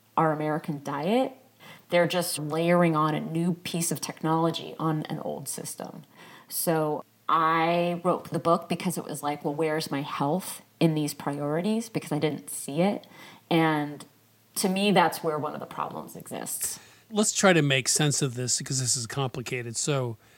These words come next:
Speaker 2: you write, if you were to eat whole peas, you get phytonutrients. And when you process peas to make pea milk, then you're losing everything else.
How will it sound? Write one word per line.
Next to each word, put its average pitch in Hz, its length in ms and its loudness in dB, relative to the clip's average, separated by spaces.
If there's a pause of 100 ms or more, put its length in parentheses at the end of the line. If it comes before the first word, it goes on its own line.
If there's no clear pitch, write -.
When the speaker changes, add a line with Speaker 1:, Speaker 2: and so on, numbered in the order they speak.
(560)
Speaker 2:
you 151 200 4
write, 131 340 2 (200)
if - 180 -4
you 143 140 4
were 139 80 0
to 131 40 -4
eat 135 180 -2
whole 131 180 -2
peas, 151 800 2 (1120)
you 147 160 -2
get 123 200 -4
phytonutrients. 139 1400 2 (560)
And 127 800 -4
when 135 380 -2
you 123 140 -6
process 160 560 6
peas 123 420 -6
to - 100 -8
make 120 360 -8
pea 131 180 -8
milk, 120 400 -8 (920)
then 147 180 6
you're 139 160 2
losing 131 760 2 (720)
everything 135 500 -2
else. 131 520 -2